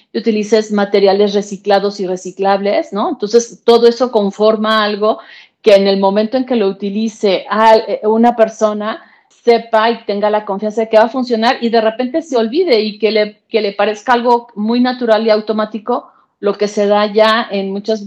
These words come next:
eh, lugares por sentado, ¿no? Que va a funcionar, que va a salir, que te va a llegar el agua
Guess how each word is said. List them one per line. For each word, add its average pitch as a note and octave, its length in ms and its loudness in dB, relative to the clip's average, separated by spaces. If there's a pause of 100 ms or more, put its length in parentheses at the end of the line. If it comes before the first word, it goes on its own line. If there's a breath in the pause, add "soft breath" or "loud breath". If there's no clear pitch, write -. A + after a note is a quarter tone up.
eh, F3+ 240 -6
lugares G3 540 0 (240)
por A3+ 120 -2
sentado, B3+ 480 4
¿no? B3 160 -4
Que G#3+ 80 -2
va G#3 80 4
a A3 40 4
funcionar, A3+ 540 -2
que G#3+ 100 -4
va G3 120 0
a G3+ 40 -4
salir, G#3+ 440 -4
que G#3+ 100 -2
te G#3 140 -4
va G3 80 0
a G3 60 0
llegar G3 280 -2
el F#3+ 140 -4
agua F#3+ 280 0